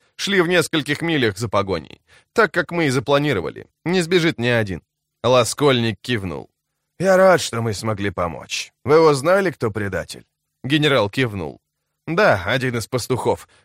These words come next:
Якобы имел родственников по ту сторону границы». Никто не прокомментировал, что офицер говорит о том в прошедшем времени. «Если бы вы не погоняли их Ланвереном,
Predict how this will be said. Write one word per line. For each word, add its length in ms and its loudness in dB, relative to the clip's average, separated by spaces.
Якобы 400 4
имел 240 2
родственников 540 0
по 120 0
ту 100 -4
сторону 380 -2
границы». 600 -6
Никто 500 0
не 100 -2
прокомментировал, 840 -2
что 180 -2
офицер 420 0
говорит 380 2
о 80 2
том 240 0
в 60 -10
прошедшем 680 -2
времени. 520 -8
«Если 340 0
бы 160 2
вы 140 2
не 80 0
погоняли 600 2
их 120 -4
Ланвереном, 880 0